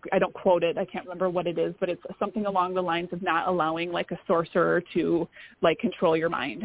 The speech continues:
not being controlled by, um, you know, psychics or something like that.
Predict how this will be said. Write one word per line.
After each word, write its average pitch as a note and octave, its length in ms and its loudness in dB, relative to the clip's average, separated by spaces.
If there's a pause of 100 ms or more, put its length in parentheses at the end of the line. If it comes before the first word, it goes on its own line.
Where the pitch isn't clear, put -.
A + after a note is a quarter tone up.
not F#3 300 2
being F#3 240 0
controlled F3+ 640 2 (280)
by, F3 460 2 (160)
um, D3+ 340 0 (360)
you F3 200 0
know, D#3 240 -4 (1500)
psychics F#3 460 2
or F#3 180 2
something F#3+ 380 -4
like E3+ 260 -4
that. - 260 -4